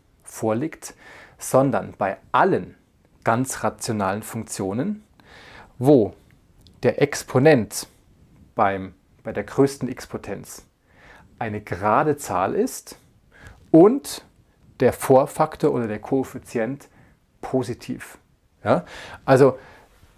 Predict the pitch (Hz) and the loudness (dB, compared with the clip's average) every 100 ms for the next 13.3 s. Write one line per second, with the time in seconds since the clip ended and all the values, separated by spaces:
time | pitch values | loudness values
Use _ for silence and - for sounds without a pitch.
0 | _ - 147 160 170 180 175 - - - | _ 2 4 4 2 0 0 -4 -20 -20
1 | - _ _ - 143 123 131 160 - 165 | -20 _ _ 2 4 6 6 4 2 0
2 | 165 - 127 107 131 - - 127 113 110 | 0 0 2 4 2 2 -2 -2 0 2
3 | 113 160 175 170 - 139 120 - - 113 | 4 4 4 2 2 4 4 2 0 2
4 | 104 147 - - - _ - 110 117 131 | 4 2 0 -14 -20 _ 2 4 4 4
5 | 139 _ _ _ _ _ 147 - - - | 0 _ _ _ _ _ -4 -4 -6 2
6 | 131 - - 143 143 90 - - _ _ | 4 2 -2 2 2 2 -4 -20 _ _
7 | - - 120 135 117 98 143 - 120 101 | -18 -6 -4 -2 -4 -2 -4 -4 -6 -2
8 | - 190 - - - - _ - 120 117 | 2 0 -2 -18 -20 -20 _ -8 -6 -4
9 | 139 - - 113 101 110 165 - - - | -6 -8 -10 -10 -6 -2 -2 -4 -20 -20
10 | - - - - - - - 131 - 165 | -20 -20 -20 -20 -20 -20 -6 -6 4 4
11 | 160 147 147 147 127 120 156 160 - 135 | 6 4 6 6 4 6 6 6 4 2
12 | 135 135 120 123 120 117 139 131 127 123 | 2 -4 -6 -4 0 0 0 -2 -4 -6
13 | - 131 | -6 -6